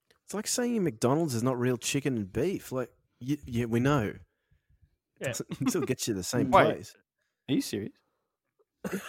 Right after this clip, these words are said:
Speaker 3: You mean to
Speaker 2: Now,
Speaker 3: tell
Speaker 2: I
Speaker 3: me my
Speaker 2: looked up
Speaker 3: chicken nuggets
Speaker 2: Coco
Speaker 3: aren't,
Speaker 2: Jo-
Speaker 3: like,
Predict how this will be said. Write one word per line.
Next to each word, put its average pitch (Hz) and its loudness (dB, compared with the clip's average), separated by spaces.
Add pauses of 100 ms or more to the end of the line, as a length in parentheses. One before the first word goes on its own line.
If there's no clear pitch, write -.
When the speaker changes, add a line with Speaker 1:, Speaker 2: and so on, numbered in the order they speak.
(3000)
Speaker 3:
You 175 -8
mean 220 -4
to 180 -2
Speaker 2:
Now, 185 6
Speaker 3:
tell 180 6
Speaker 2:
I 180 4
Speaker 3:
me 175 6
my 156 6
Speaker 2:
looked 143 2
up 240 4
Speaker 3:
chicken 143 2
nuggets 170 6
Speaker 2:
Coco 170 4
Speaker 3:
aren't, 123 4
Speaker 2:
Jo- 143 4
Speaker 3:
like, 117 2